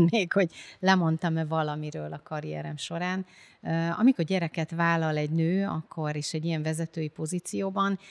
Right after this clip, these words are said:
igen, az egy, az egy nehéz, ö, össz-, nehezen összeegyeztethető dolog, mert,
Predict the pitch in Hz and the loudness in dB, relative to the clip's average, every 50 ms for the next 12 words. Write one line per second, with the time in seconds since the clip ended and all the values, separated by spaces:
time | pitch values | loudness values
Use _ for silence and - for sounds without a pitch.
0 | - - _ - 226 220 226 196 175 165 165 156 165 160 156 165 - - 160 160 | -20 -18 _ -8 0 2 4 4 4 4 2 0 -2 -2 -4 -6 -10 -10 -8 -6
1 | 165 165 160 175 170 165 165 151 143 139 - - 151 147 139 135 139 147 147 156 | -4 -2 -2 0 0 0 0 -2 -2 -4 -4 -4 -4 -4 -4 -4 -4 -4 -6 -6
2 | 160 - 160 151 - - - 160 180 190 165 151 143 147 147 147 - - 151 151 | -6 -6 -6 -8 -8 -6 -4 -2 0 0 0 -2 -4 -4 -4 -4 -6 -6 -6 -8
3 | 156 156 147 147 - - - 151 - - 151 156 - - 160 151 151 160 160 160 | -6 -6 -8 -8 -8 -8 -10 -10 -10 -10 -12 -10 -8 -8 -8 -8 -6 -6 -4 -2
4 | 175 180 190 180 175 165 156 156 156 | -2 -2 -2 -2 -2 -4 -4 -4 -6